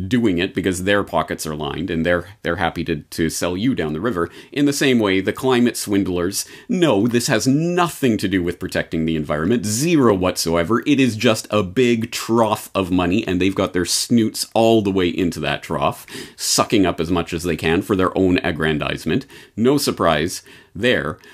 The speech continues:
But actually, that's, I mean, that corruption and that swindle and, and boondoggle is bad enough, but actually it goes much, much, much, much deeper than that. And I'd like to think my r-, hardcore audience will already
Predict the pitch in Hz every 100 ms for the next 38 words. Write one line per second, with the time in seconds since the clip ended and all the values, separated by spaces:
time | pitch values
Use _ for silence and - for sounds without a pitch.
0 | - 135 - 175 - - 135 90 78 -
1 | - - 143 180 - - - - 156 147
2 | 151 - 147 151 147 143 107 90 - 107
3 | 98 - 87 92 - - 120 139 131 95
4 | 90 90 - - 90 123 110 90 85 90
5 | 147 131 101 110 101 92 107 143 - -
6 | - - _ - - - 131 - 165 -
7 | 165 147 117 135 120 139 156 135 143 143
8 | 135 139 - 120 139 - 98 131 113 95
9 | 78 76 67 - - 110 196 - - -
10 | - 117 151 147 143 127 107 131 147 139
11 | 120 - 107 107 - 95 - 151 160 143
12 | 165 139 98 87 95 - 104 123 131 -
13 | 123 131 123 127 123